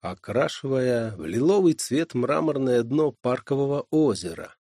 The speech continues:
отчего плавающие там полутораметровые китайские караси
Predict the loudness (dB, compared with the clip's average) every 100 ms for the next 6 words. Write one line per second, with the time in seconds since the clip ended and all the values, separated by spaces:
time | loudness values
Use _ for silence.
0 | _ _ -8 -8 -8 -4 2 2 2 4
1 | 4 6 6 6 4 0 -4 2 0 2
2 | 0 0 -2 0 2 2 2 2 4 2
3 | 0 -6 -4 -4 -4 -10 -14 -16 -12 -10
4 | -8 -4 -2 -2